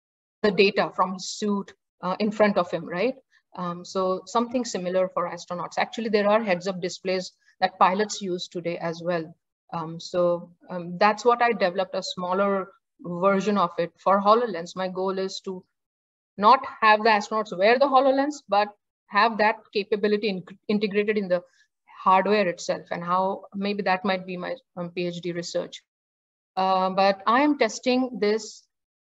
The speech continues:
A-, A R application on the HoloLens inside the spacesuit. It's a pressurized spacesuit.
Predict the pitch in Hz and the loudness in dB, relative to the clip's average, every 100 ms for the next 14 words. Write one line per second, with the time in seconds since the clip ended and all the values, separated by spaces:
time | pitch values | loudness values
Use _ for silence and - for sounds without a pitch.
0 | - 202 202 214 208 208 214 208 _ 190 | -2 -2 0 4 6 6 4 -2 _ 0
1 | 185 202 208 202 - 202 196 - - 196 | 0 0 -2 -2 -2 -6 -6 -8 -2 0
2 | 208 190 175 180 175 185 - 208 208 226 | 0 2 2 2 -2 -6 -4 -2 0 2
3 | 214 196 - 175 170 - 175 214 - 240 | 0 -2 -8 -8 -8 -8 -6 -4 0 -2
4 | - 214 208 220 202 185 185 - - 170 | 0 2 2 2 -2 -2 -4 -10 -12 -10
5 | 160 - 165 | -10 -10 -16